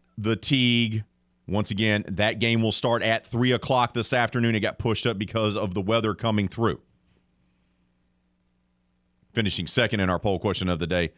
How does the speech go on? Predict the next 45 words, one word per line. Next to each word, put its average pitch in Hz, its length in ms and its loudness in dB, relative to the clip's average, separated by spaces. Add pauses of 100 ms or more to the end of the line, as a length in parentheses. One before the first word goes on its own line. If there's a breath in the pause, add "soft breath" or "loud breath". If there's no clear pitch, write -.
(220 soft breath)
with 98 100 -8
twenty-eight 107 360 0
percent 104 200 -2
of 98 40 2
the 92 80 0
vote 98 100 2
is 95 80 0
the 98 100 0
S 95 140 0
E 101 40 0
C 98 140 -2
men's 92 240 0
tournament. 170 600 0 (760)
Once 107 180 -4
again, 113 280 2
L 120 240 4
S 120 180 0
U 123 140 2
takes 120 280 0
on 110 120 0
Arkansas. 131 540 0
It's 123 100 -4
a 107 60 2
five 120 400 0
four 139 320 0
matchup, 131 600 2
quarterfinals 131 800 0
from 135 280 0
Tampa. 120 460 0 (280 loud breath)
You 104 80 -2
can 120 80 2
listen 120 220 2
to 120 60 4
that 123 100 2
game 120 240 2
live 117 380 4
right 123 260 2
here 127 400 0
on 147 240 2
The 113 80 2
Game. 98 320 0 (320 soft breath)
One 127 260 2
thirty 135 380 2
scheduled 117 580 0 (240)
tip - 400 -2